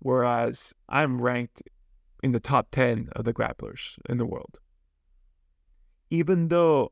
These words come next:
on paper I'm a better striker than I am a grappler, in this battle, the area of greatest difference in my benefit is gonna be to grapple this guy. Right?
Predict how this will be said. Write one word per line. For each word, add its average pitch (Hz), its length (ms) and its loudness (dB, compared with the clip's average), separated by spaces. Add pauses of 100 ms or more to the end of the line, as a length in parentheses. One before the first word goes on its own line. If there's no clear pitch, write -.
on 127 220 0
paper 131 640 0
I'm 127 160 0
a 120 80 -2
better 127 300 -2
striker 117 600 -6 (220)
than 117 140 -4
I 104 60 -4
am 123 180 -2
a 139 40 -2
grappler, 120 540 -2 (1040)
in 120 280 -2
this 139 460 -4 (140)
battle, 127 680 -2 (520)
the - 200 -8
area 139 520 0 (140)
of 113 200 -10
greatest 139 480 -2
difference 117 640 -4
in 120 260 -2
my 123 300 0
benefit 120 640 -4
is - 160 -6
gonna 113 200 -2
be 113 420 -6 (720)
to - 120 -8
grapple 117 400 0
this 123 180 -8
guy. - 200 -10 (760)
Right? 117 280 -2